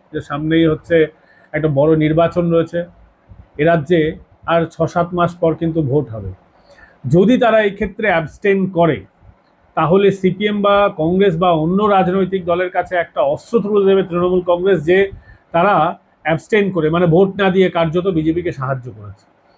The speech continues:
ফলে তারা ভোট দেবে, এটাই আপাতত আমরা ধরে নিতে পারি। কিন্তু দেবে কি দেবে না, সেটা তো তৃণমূল নেত্রী ঠিক করবেন, আমি তো এটা ঠিক করবো না। এবার ব্যাপারটা হচ্ছে, তৃণমূল কংগ্রেস যদি অ্যাবস্টেন করে,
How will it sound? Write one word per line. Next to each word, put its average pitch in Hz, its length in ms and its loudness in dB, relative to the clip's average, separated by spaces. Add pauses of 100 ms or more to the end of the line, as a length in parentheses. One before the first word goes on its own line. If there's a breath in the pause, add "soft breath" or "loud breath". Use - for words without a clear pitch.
(180)
ফলে 226 340 4 (460)
তারা 196 340 2
ভোট 180 360 2
দেবে, 175 480 2
এটাই 214 380 0
আপাতত 196 360 0
আমরা 202 280 -2
ধরে 175 220 2
নিতে 165 200 2
পারি। 110 200 -10 (460)
কিন্তু 190 200 -2
দেবে 185 240 2
কি 214 120 -6
দেবে 202 220 0
না, 220 120 0
সেটা 202 220 -2
তো 196 180 -2
তৃণমূল 190 440 0
নেত্রী 180 280 -4
ঠিক 175 200 -10
করবেন, 220 280 0
আমি 165 200 -2
তো 165 80 -6
এটা 165 120 -4
ঠিক 143 140 -14
করবো 202 260 -2
না। 180 180 0 (520 soft breath)
এবার 202 160 2
ব্যাপারটা 185 420 0
হচ্ছে, 160 520 -2 (140)
তৃণমূল 185 300 0
কংগ্রেস 220 360 0
যদি 208 140 0
অ্যাবস্টেন 208 440 -2
করে, 208 220 -2